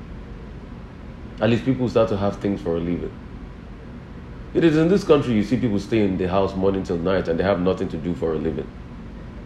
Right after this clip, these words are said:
And they celebrate them. Yes.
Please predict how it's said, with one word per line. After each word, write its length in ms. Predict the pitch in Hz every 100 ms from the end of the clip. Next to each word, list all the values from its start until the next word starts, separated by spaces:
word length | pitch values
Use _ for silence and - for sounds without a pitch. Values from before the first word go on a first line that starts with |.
| - - - - - - - -
And 120 | 101
they 60 | 90
celebrate 560 | 95 98 - 80 71
them. 160 | 78 76 - - - - - - - - - - - - - - - - - - - - - - - - - - - - - - -
Yes. 300 | 107 113 -